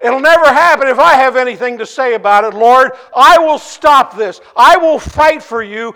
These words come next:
This will not happen." And what did Jesus say? "Okay, Peter." No, he didn't. He said, "Get behind me, Peter, because you're not concerned about the things of God. You're concerned more about the things of man. You want to protect the flesh."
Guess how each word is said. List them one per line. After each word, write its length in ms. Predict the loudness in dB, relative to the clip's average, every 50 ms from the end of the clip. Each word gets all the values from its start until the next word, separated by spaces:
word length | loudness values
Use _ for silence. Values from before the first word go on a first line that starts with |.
| -18 -20 _ _
This 320 | _ -6 -6 -6 -6 -10
will 300 | -10 -4 0 0 0 0
not 280 | 0 0 0 0 0 0
happen." 480 | -2 -2 -2 -2 -2 -2 -4 -8 -12 -12
And 100 | -12 -10
what 160 | -10 -10 -10
did 140 | -12 -16 -16
Jesus 440 | -18 -20 -20 -18 -18 -20 -20 -20
say? 400 | -16 -12 -10 -8 -8 -8 -10 -14 -18 _ -20 _ _ _
"Okay, 440 | -10 -10 -10 -10 -12 -16 -16 -16 -16
Peter." 480 | -18 _ -20 -20 -20 -20 -20 -20 -20 _ _ _ _ _ _ _ _ _ _ _ _ _ _ _ _ _ _ _ _ _ _ _
No, 160 | _ _ -20
he 100 | _ -20
didn't. 320 | _ -20 -20 -20 _ _ _ _ _ _ _ _ _ _ _ _ _ _ _ _ _ _ _ _
He 120 | _ -20 -20
said, 240 | -18 -18 -18 -16 _
"Get 200 | -14 -14 -12 -12
behind 420 | -14 -12 -10 -8 -8 -8 -8 -12
me, 120 | -14 -16
Peter, 320 | -16 -16 -16 -16 -14 -14 -16
because 400 | -16 -18 -16 _ -14 -14 -14 -16
you're 100 | -14 -8
not 220 | -8 -8 -8 -8
concerned 400 | -16 -20 -16 -14 -12 -12 -12 -12
about 240 | -10 -8 -8 -8 -8
the 60 | -12 -18
things 320 | _ -18 -18 -18 -18 -20
of 160 | -20 -20 _
God. 480 | -8 -8 -6 -6 -6 -8 -10 -12 -16 _ _ _ _ _ _ _ _
You're 140 | -18 -16
concerned 460 | -16 -18 -20 -16 -14 -12 -12 -12 -12 -10
more 180 | -10 -10 -10
about 260 | -8 -8 -8 -8 -8
the 80 | -12 -18
things 360 | -20 _ -20 -20 -20 -20 -20
of 120 | -20 -20 -20
man. 400 | -20 -18 -18 -18 -18 -20 -20 _ _ _ _ _ _ _ _ _ _ _ _ _ _ _ _ _ _
You 180 | -18 -16 -12
want 240 | -6 -4 -4 -4 -4
to 40 | -6
protect 560 | -10 -12 -16 -16 -10 -8 -8 -8 -8 -10 _
the 100 | -20 -20
flesh." 840 | -20 _ -10 -6 -6 -4 -6 -6 -10 -18 -20 _ _ _ _ _